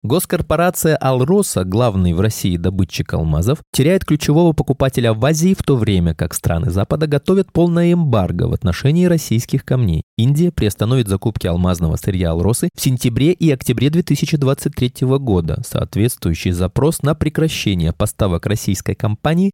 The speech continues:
направил местный регулятор рынка. В качестве официальной причины отказа от импорта называется угроза затоваривания складов, а также снижение спроса на мировых рынках и риски перебоев в работе гранильных фабрик.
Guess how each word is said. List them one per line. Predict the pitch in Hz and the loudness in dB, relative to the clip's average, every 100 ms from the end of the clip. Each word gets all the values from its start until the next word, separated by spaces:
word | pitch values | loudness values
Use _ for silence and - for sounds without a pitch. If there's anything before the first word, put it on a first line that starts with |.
| - | -2
направил | - 160 196 190 | -2 2 2 2
местный | 143 160 180 | 2 2 0
регулятор | 175 147 143 120 135 135 - | 0 2 2 2 0 -2 -2
рынка. | 123 127 87 76 - - | 0 2 0 -2 -6 -8
В | - | -4
качестве | 151 156 151 151 135 | -2 0 -2 0 0
официальной | 131 131 - 135 131 | 0 -2 0 0 0
причины | - 131 - 101 80 | 0 -4 -2 0 0
отказа | 87 - 110 90 85 | -2 -2 0 0 0
от | 95 - | 0 0
импорта | 180 - - 156 | 0 0 -2 0
называется | 131 135 170 180 - | 0 2 2 2 2
угроза | 151 131 143 165 175 | 2 2 2 2 2
затоваривания | 143 117 120 147 151 147 147 | 2 2 2 2 2 2 0
складов, | - 135 151 104 80 - - | 0 -2 0 0 -2 -8 -8
а | 104 | -4
также | 165 180 196 | -2 0 0
снижение | - 170 165 170 170 | 2 2 2 2 0
спроса | - 147 156 156 | 0 -2 0 0
на | |
мировых | 151 135 131 156 - | 0 2 2 0 2
рынках | 143 92 - - - - | 0 0 -2 -10 -14 -2
и | 156 190 | -2 0
риски | 113 110 - 175 | 0 0 0 -2
перебоев | 185 165 120 120 156 - | 0 0 2 2 0 0
в | 123 | 0
работе | 117 110 - 147 | 2 0 0 0
гранильных | 147 156 104 107 123 - | 2 2 2 2 0 -4
фабрик. | - 85 82 - - | -4 -2 -2 -6 -10